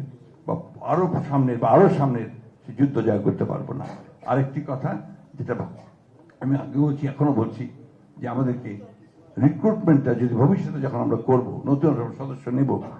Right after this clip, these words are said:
তখন যেন আমরা ভালো দেখে, ভালো মানুষ দেখে, ভালো মেধাবী লোককে দলের মধ্যে নিয়ে এসে দল ওই শক্তিশালী হবে, সমৃদ্ধ হবে। ধন্যবাদ সকলকে। আমি আর বক্তব্য পারবো না আজকে, যেহেতু আমার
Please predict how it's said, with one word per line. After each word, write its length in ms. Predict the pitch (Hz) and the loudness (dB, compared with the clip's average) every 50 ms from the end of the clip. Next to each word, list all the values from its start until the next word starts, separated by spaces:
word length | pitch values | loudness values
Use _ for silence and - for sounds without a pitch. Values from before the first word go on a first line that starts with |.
| - - - - - | -18 -20 -10 -2 0
তখন 200 | 117 120 151 151 | 2 4 4 4
যেন 100 | 143 135 | 4 4
আমরা 320 | 127 120 117 110 95 - - - - - - - - - | 4 2 0 -2 -6 -8 -10 -18 -20 -20 -20 -20 -14 -12
ভালো 560 | - - - 131 135 135 131 123 117 117 - - - - - - - | -10 -6 -2 0 2 4 4 4 2 0 -2 -4 -8 -12 -16 -14 -8
দেখে, 440 | 123 135 139 - 160 147 147 160 165 - - - - - | -6 -6 -4 -2 0 0 0 -2 -4 -10 -16 -20 -16 -12
ভালো 220 | - 117 120 120 | -10 -8 -6 -4
মানুষ 300 | 113 110 113 139 160 143 | -2 4 6 6 6 6
দেখে, 360 | 131 139 139 139 - 131 127 131 - - - - _ - | 4 0 -2 -2 -2 -6 -10 -10 -12 -18 -20 -20 _ -14
ভালো 180 | 127 110 117 113 104 - - - - - - _ - | -12 -8 -8 -8 -8 -8 -12 -16 -18 -20 -18 _ -4
মেধাবী 480 | 110 131 151 151 160 143 139 - - - - - - - | 0 0 2 2 2 2 2 0 -4 -6 -8 -10 -10 -8
লোককে 320 | - 135 - - - 101 95 - - - - | -6 -6 -6 -6 -10 -12 -12 -12 -12 -6 -4
দলের 220 | 120 120 120 120 | -4 -4 -4 -6
মধ্যে 180 | 113 104 101 110 | -8 -8 -6 -4
নিয়ে 140 | 123 123 | -4 -4
এসে 200 | 117 - - 113 | -4 -2 -2 -4
দল 240 | 104 104 110 101 - - - - - - - _ - | -2 -2 -4 -4 -4 -6 -12 -18 -20 -20 -20 _ -12
ওই 180 | - 120 107 104 - | -8 -8 -8 -6 -6
শক্তিশালী 520 | - - - - 127 113 - 101 98 101 | -8 -8 -6 -6 -8 -8 -8 -8 -8 -6
হবে, 200 | 107 104 98 98 | -6 -4 -4 -6
সমৃদ্ধ 420 | 104 104 101 95 95 98 - - | -4 -4 -6 -6 -6 -10 -12 -12
হবে। 160 | 95 90 - - - _ _ _ _ _ _ _ - - - - | -14 -14 -14 -16 -20 _ _ _ _ _ _ _ -20 -14 -4 0
ধন্যবাদ 360 | 120 127 139 143 147 139 139 | 4 4 6 6 4 2 0
সকলকে। 520 | 147 139 143 151 143 - 165 165 170 170 - - - - - - - | -2 0 0 0 0 2 2 2 2 2 0 -6 -10 -16 -16 -10 -6
আমি 140 | 113 120 | -4 -2
আর 60 | 123 117 | -2 0
বক্তব্য 260 | 120 123 113 - 156 | -2 -2 -4 -4 -4
পারবো 260 | 131 131 131 135 139 | -4 -2 -2 0 0
না 60 | 143 | 0
আজকে, 220 | 135 135 - 143 139 | 0 -2 -2 -2 0
যেহেতু 320 | 123 131 127 - 139 131 | 2 2 0 2 2 2
আমার 180 | 123 123 117 | 2 2 0